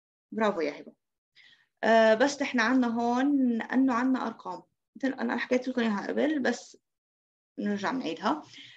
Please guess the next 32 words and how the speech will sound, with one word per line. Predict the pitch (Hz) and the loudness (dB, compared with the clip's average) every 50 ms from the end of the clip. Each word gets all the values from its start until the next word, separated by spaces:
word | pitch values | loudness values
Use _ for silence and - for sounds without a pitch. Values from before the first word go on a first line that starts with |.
| - - | -6 0
عندي | - 277 302 302 302 240 254 | 2 4 4 6 6 6 4
آحاد، | 262 - 277 294 285 277 | 4 4 4 4 6 6
عندي | 269 254 233 | 6 6 6
عشرات، | 214 220 214 - 226 240 311 311 285 | 4 4 2 2 2 2 2 2 2
عندي | 240 226 214 202 | 0 0 0 -2
جزء | 190 214 247 311 311 294 | -2 0 0 0 2 2
من | 262 254 | 2 2
عشرة، | 240 254 262 - 254 240 | 2 0 0 0 0 0
عندي | 220 196 180 180 | 0 -2 -4 -6
جزء | 202 233 233 233 - | -6 -6 -6 -6 -6
من | - 190 220 262 285 285 - _ _ _ | -2 2 4 4 2 2 -2 _ _ _
مائة. | - 262 - - - - _ _ _ _ _ _ _ _ _ | -8 -8 -8 -8 -12 -20 _ _ _ _ _ _ _ _ _
تمام؟ | - 226 240 262 330 415 415 - - _ _ _ _ _ _ _ _ _ _ _ _ _ _ _ _ | 2 4 6 6 4 4 2 -2 -12 _ _ _ _ _ _ _ _ _ _ _ _ _ _ _ _
طيب، | 359 330 185 123 - - _ _ _ _ - | 4 4 4 4 0 -10 _ _ _ _ 4
هلا | 262 262 180 - | 6 6 6 4
الصيغة | - - - - 392 440 427 403 392 381 359 - - - - | 2 -2 0 4 6 6 8 8 6 6 4 2 0 -2 -4
التحليلية، | 226 220 - 269 - - 311 302 262 240 214 | -2 0 0 0 0 2 4 4 4 6 6
لما | 208 247 320 311 | 4 4 4 2
بيحكوا | 302 - - 349 349 | 2 0 -2 -2 0
لنا | 349 339 | 0 0
التحليلية، | 330 - 302 - 247 214 180 - - 143 147 - _ _ _ _ - | 0 0 0 0 0 0 0 -2 -4 -6 -6 -8 _ _ _ _ 2
هلا | 233 220 | 4 6
اللفظية، | 190 294 381 392 269 247 294 330 285 285 330 381 381 - _ _ | 6 8 6 6 6 6 6 6 6 6 4 2 -2 -6 _ _
شو | - - 370 359 | -6 -2 0 4
اللفظية؟ | 285 269 240 202 202 226 226 233 262 269 - _ | 4 4 4 2 2 0 0 0 -2 -6 -8 _
بقراها | - 233 262 294 330 320 | 2 4 6 8 8 8
عادي، | 285 285 247 220 185 175 175 - _ _ _ | 8 8 6 6 4 0 -6 -10 _ _ _
شلون | - - 349 339 294 | -2 2 2 4 4
عم | 247 | 4
بقرا؟ | 208 190 220 233 233 - - _ _ _ _ _ | 4 4 4 4 2 2 -4 _ _ _ _ _
ثمانية | - 277 277 294 330 339 330 285 240 202 185 180 175 | 2 4 6 8 8 8 8 8 6 4 0 -4 -6
وأربعون | - - 208 190 202 220 226 202 220 220 220 226 240 254 269 285 370 | -2 2 4 6 6 4 4 4 2 2 2 2 2 0 0 -2 -2